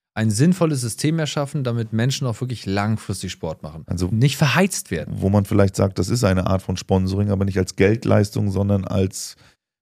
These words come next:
Speaker 2: unterstützende Leistung, die Kinder gesund Sport machen zu lassen.
Speaker 1: Du musst, du musst ja als Trainer, musst du ja genau unterscheiden zwischen dem zwanzigjährigen und dem vierzigjährigen, der vielleicht schon zwei Kinder hat.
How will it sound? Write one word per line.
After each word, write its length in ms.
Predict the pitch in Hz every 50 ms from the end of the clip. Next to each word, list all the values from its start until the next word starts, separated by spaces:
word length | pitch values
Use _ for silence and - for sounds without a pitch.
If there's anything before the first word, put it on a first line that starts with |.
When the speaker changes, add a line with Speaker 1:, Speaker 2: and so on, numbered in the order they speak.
| _ _ _ _ _ _ - - -
Speaker 2:
unterstützende 800 | - 101 101 104 - - - - 127 131 - - - 110 107 101
Leistung, 720 | 98 101 101 104 104 - - - 104 101 101 101 101 -
die 120 | - 90
Kinder 480 | - - 104 104 104 104 101 101 98 - - - _ _ _ -
gesund 360 | 98 90 92 95 101 104 - _ -
Sport 400 | - - - - - - - -
machen 200 | 87 80 85 85
zu 120 | - -
lassen. 220 | - - - - -
Speaker 1:
Du 80 | 98
musst, 260 | 101 113 135 165 156 - -
du 80 | - 113
musst 180 | 123 139 135 -
ja 80 | 135
als 160 | 120 110 -
Trainer, 560 | - - - 135 143 151 160 170 180 175 - - _ _ -
musst 240 | 139 135 135 - 143
du 40 | 135
ja 80 | 120
genau 540 | 110 113 110 110 107 101 101 113 147 180 196
unterscheiden 840 | 196 - 135 123 120 107 - - 110 113 127 143 175 185 190 175 123
zwischen 240 | - - 117 - 123
dem 140 | 104 95 90
zwanzigjährigen 1080 | - - - 101 107 113 - 139 131 131 147 143 143 147 147 156 180 190 202 202 196 -
und 300 | 131 131 143 143 135 139
dem 160 | 135 135 123
vierzigjährigen, 880 | - - - 180 214 - - 156 123 - - 107 95 87 92 95 120 120
der 120 | 113 110 -
vielleicht 240 | - 110 107 -
schon 100 | - 113
zwei 160 | - - 104 98
Kinder 340 | - 165 175 165 123 104
hat. 200 | 104 120 165 -